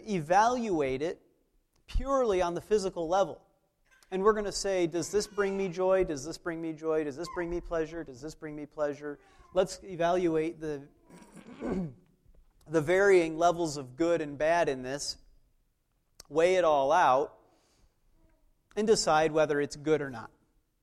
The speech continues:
"Well, it would be good for me to have one child, but I don't think it would be good for me to have two children.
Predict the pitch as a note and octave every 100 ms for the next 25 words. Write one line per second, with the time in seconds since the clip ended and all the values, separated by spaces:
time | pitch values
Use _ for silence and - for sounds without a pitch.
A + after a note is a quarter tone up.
0 | _ _ _ _ _ _ _ _ _ _
1 | _ _ _ _ _ _ - F#3+ G3+ G3+
2 | G3+ E3 D3 D#3 D3+ C3+ D3 C3+ B2+ A#2
3 | B2+ A2+ B2 A#2 A2+ A2 G#2+ A2 C3+ E3
4 | C#3+ C#3+ C#3 C#3+ B2 B2+ A#2+ D3 B2+ -
5 | A2+ A2 G#2 A2 - C#3+ A#2+ - F#2+ F2